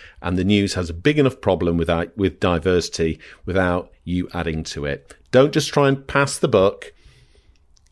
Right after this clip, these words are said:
If you've got the knowledge and expertise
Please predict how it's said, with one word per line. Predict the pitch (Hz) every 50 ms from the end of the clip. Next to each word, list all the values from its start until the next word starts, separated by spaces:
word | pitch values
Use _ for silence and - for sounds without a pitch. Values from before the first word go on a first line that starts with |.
| _ _
If | 104 - -
you've | - 113 127 143 139
got | - 139 135
the | 127 131
knowledge | 135 135 135 135 131 127
and | 135 131
expertise | 127 127 - - - 123 123 - - - 98 90 87 85 82 80 80 - - -